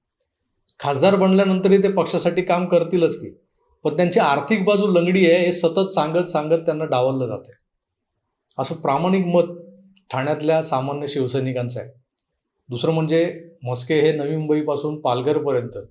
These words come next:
शिवसैनिकांना परिचित आहेत. त्यांचा जनसंपर्क दांडगा आहे आणि शिवसेनेचं अधिकृत तिकीट मिळालं तर अधिकचं मुठभर मांस अंगावर चढतंच की कोणाच्याही.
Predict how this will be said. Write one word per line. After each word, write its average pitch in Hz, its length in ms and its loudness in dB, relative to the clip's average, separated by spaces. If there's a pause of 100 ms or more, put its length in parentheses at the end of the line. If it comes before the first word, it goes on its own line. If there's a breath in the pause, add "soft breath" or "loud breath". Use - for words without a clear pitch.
(220)
शिवसैनिकांना 147 760 -2
परिचित 131 460 -2
आहेत. 104 120 -8 (440)
त्यांचा 135 260 -2
जनसंपर्क 143 640 -2
दांडगा 127 400 -2
आहे 101 100 -4 (180)
आणि 135 140 -8
शिवसेनेचं 170 640 -2
अधिकृत 156 500 -4
तिकीट 175 260 0
मिळालं 131 340 -2 (460)
तर 160 120 0 (140)
अधिकचं 170 640 0 (120)
मुठभर 143 400 0
मांस 147 380 -6 (100)
अंगावर 147 380 -4
चढतंच 165 480 -2
की 117 120 -10 (380)
कोणाच्याही. 131 440 -6